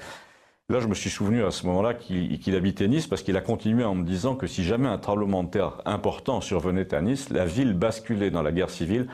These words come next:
en vingt-quatre heures. « Une certaine catégorie d'habitants, m'a-t-il dit, va venir se servir chez les autres immédiatement. C'est comme ça », il a ajouté, ce que j'ai trouvé effrayant mais pas absurde, «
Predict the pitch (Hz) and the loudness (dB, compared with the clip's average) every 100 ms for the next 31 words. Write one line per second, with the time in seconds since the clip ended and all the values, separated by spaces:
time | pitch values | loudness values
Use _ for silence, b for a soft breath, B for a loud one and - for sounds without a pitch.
0 | B - 95 107 101 92 - - 53 - | B 0 2 2 0 -2 -2 -4 -4 -6
1 | - B B B B B - 107 113 - | -14 B B B B B -2 0 0 0
2 | 107 90 135 131 117 107 104 90 87 80 | -2 2 0 2 2 2 0 2 0 0
3 | 80 - 135 127 85 85 85 131 95 82 | -2 0 2 2 0 0 2 2 2 2
4 | 110 120 90 - 131 120 117 98 - 80 | 0 0 -2 0 0 2 0 0 -2 -2
5 | 82 101 117 - B B B B - 180 | 0 0 -2 -6 B B B B 0 4
6 | 160 117 92 - - 76 - B B - | 4 4 0 -2 -2 -2 -4 B B -2
7 | - 139 104 87 - 101 117 110 98 92 | -2 0 -2 -4 0 2 2 2 4 2
8 | 87 90 127 147 147 B B B - - | 0 -2 0 0 0 B B B -10 -2
9 | 80 82 85 80 73 - 90 95 78 67 | 0 0 0 0 0 -2 -2 0 -2 -2
10 | - 50 - - 139 143 - | 0 0 -2 -2 0 0 -2